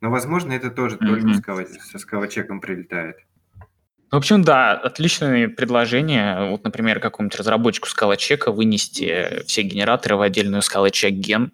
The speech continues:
Speaker 2: и всё. Вот такая же ситуация, мне кажется, была у Спайра. И у Спайра там, а,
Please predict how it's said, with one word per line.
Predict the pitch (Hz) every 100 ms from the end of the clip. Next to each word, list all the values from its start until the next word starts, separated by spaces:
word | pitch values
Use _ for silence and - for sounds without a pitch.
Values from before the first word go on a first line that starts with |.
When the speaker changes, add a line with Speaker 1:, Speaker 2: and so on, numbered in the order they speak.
| _
Speaker 2:
и | _
всё. | - - 92 - - -
Вот | - _ -
такая | 117 139
же | -
ситуация, | - 156 151 -
мне | 113 110
кажется, | 120 110 -
была | 113 104
у |
Спайра. | 101 - 151 180 113 - _ _
И | - 104 104
у | 104
Спайра | 110 - 131 127 113
там, | - 117 110 104 - _ _ _ _ - -
а, | 110 101 95 92